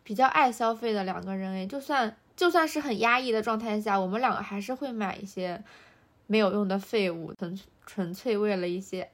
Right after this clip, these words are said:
兴趣爱好或者开心。我的没有用的废物是指在其他人眼里这东西可能没有，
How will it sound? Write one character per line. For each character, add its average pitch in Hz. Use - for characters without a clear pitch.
兴 208
趣 214
爱 208
好 202
或 196
者 151
开 190
心。 190
我 226
的 226
没 247
有 302
用 285
的 277
废 277
物 233
是 247
指 208
在 202
其 196
他 247
人 226
眼 170
里 175
这 185
东 185
西 202
可 202
能 170
没 170
有， 185